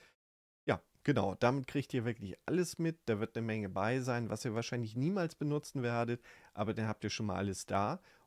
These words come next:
Oder ihr probiert die einzelnen Module aus und installiert per Hand halt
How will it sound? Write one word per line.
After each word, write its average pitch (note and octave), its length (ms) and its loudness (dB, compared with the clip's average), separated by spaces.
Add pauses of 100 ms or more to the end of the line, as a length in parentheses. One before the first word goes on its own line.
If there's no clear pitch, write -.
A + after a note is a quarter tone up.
(120)
Oder C#3 220 4
ihr A#2 220 4
probiert A2 480 -2
die - 100 -2
einzelnen A2 420 0
Module A#2 540 2
aus A2 320 2
und A#2+ 240 -4
installiert G2+ 640 -4
per F#2 120 -4
Hand G2 300 -4
halt F#2+ 260 -2